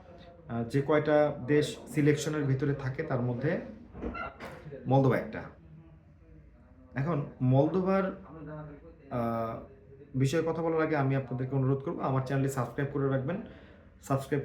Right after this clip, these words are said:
করে লাইক দিয়ে রাখবেন ভিডিওতে যদি ভালো লাগে আর কি তাহলে। আর আমাদের যে WhatsApp গ্রুপ আছে, Facebook পেজ বা, আহ, যে লিঙ্কগুলো আছে, Facebook পেজে basically আমরা, আহ, আমাদের আপডেটগুলো দিয়ে থাকি,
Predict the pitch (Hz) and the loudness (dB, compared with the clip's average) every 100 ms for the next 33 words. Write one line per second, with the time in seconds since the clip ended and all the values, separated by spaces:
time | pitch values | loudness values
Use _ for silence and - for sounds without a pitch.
0 | - 139 190 - - 123 127 123 139 131 | 0 2 2 -2 -8 0 0 2 2 2
1 | 135 123 131 165 170 143 127 147 135 117 | 2 0 -2 -2 0 0 2 4 4 2
2 | 127 - 120 107 131 196 - - - - | -2 -4 -8 -4 -4 -4 -10 -16 -18 -20
3 | - - - - - 135 110 110 110 120 | -20 -20 -20 -20 -8 -2 0 0 -2 -2
4 | 120 127 127 131 127 131 131 131 170 180 | 0 2 4 2 2 0 0 0 0 0
5 | 151 139 139 135 - 143 127 135 135 131 | 0 0 2 0 2 2 2 2 0 0
6 | - - 120 120 - - - - - 113 | -4 -8 -6 -6 -6 -10 -16 -14 -10 -2
7 | 123 127 131 131 123 120 208 202 143 135 | 2 4 6 6 6 4 -2 0 0 2
8 | 139 151 135 139 131 131 131 123 123 120 | 2 2 2 2 -2 0 0 0 0 0
9 | 110 - 110 110 104 110 113 110 123 - | -2 -6 -8 -6 -6 -4 -2 -2 -2 -2
10 | 123 123 117 113 165 | -2 -2 -4 -6 -10